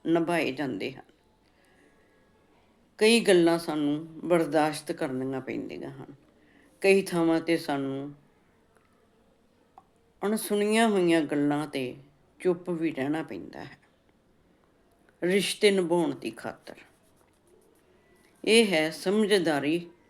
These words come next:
ਤੇ ਰਿਸ਼ਤੇ। ਰਸੋਈ ਤੋਂ ਹਲਕੀ ਸੌਂਦੀ ਜਿਹੀ ਖੁਸ਼ਬੂ ਆ ਰਹੀ ਸੀ। ਰਾਧਾ ਨੇ ਚਾਹ ਦੇ ਨਾਲ ਆਲੂ ਵਾਲੇ ਪਰੌਂਠੇ ਬਣਾਉਂਦੇ ਹੋਏ ਆਵਾਜ਼ ਲਗਾਈ,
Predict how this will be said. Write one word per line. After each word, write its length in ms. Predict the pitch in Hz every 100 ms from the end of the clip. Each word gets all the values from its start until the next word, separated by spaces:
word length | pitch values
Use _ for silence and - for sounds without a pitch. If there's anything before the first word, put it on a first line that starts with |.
| _
ਤੇ 120 | 170
ਰਿਸ਼ਤੇ। 460 | 147 139 - - - - _ _ _ _ - _ _ _ 208
ਰਸੋਈ 540 | 202 - 214 240 262
ਤੋਂ 400 | 262 226 202 214 -
ਹਲਕੀ 440 | 214 196 - 214 240
ਸੌਂਦੀ 580 | 233 180 196 226 254 240
ਜਿਹੀ 500 | 185 160 147 131 - _ - - -
ਖੁਸ਼ਬੂ 600 | 233 233 196 175 214 240
ਆ 160 | 208 175
ਰਹੀ 320 | 139 135 135
ਸੀ। 260 | - - - _ _ _ _ _ _ _ _ _ 156
ਰਾਧਾ 380 | 156 180 214 185
ਨੇ 300 | 147 160 175 - _ _ _ -
ਚਾਹ 340 | 185 160 202
ਦੇ 180 | 196 175
ਨਾਲ 340 | 131 127 143 156 _ _ _ _
ਆਲੂ 380 | 165 165 202 190
ਵਾਲੇ 280 | 170 143 156
ਪਰੌਂਠੇ 540 | 170 165 170 151 180
ਬਣਾਉਂਦੇ 520 | 185 170 147 147 185 185
ਹੋਏ 300 | 160 143 - - - _ _ _ -
ਆਵਾਜ਼ 420 | 185 156 160 185
ਲਗਾਈ, 400 | 214 180 131 73